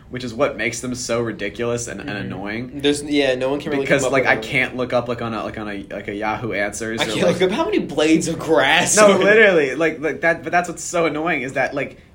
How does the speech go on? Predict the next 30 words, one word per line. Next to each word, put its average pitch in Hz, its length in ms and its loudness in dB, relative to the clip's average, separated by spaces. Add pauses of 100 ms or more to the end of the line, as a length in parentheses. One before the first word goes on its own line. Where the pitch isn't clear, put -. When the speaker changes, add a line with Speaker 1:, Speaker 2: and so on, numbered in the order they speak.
(120)
Speaker 1:
it, - 280 -6 (180)
almost 160 300 0
everyone's 160 420 0
obliged 123 640 -2
to 139 80 -8
think 123 280 -8
they 127 100 -4
are 117 100 -6
n-, 117 340 -10
no-, 117 260 -6
notably 110 680 -6
correct 104 640 -6
Speaker 2:
Mm-hmm. 117 400 -12
Speaker 1:
because 127 420 -2 (160)
no 117 200 -4
one 123 180 -4
can 120 140 -6
prove 117 240 -4
alternatively, 117 840 -4
and, 113 140 0
like, 120 180 -4
and 131 320 0
it's 135 120 -4
such 160 140 -2
an 160 140 0
interesting, 131 340 -4
like, 123 100 -6
weird, 120 280 -4
distinct, 117 480 -6
uh, 107 300 -2